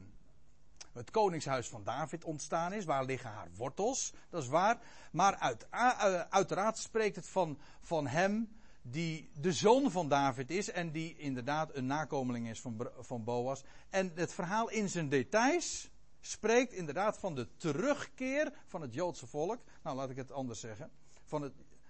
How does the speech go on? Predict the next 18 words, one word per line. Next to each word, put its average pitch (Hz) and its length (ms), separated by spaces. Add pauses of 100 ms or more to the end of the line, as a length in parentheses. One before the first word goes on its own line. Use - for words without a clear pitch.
(640)
en 131 140
laat 131 160
ik 117 100
dan, 123 180
eh, 120 180
me 113 220
beperken 117 440
tot 113 120
het 104 120
tweede 135 260
hoofdstuk. 156 460 (960)
Een 165 140
teruggekeerd 220 580
volk, 233 400 (340)
Joods 170 440
volk, 156 320 (1300)
uit 113 140
het, 104 100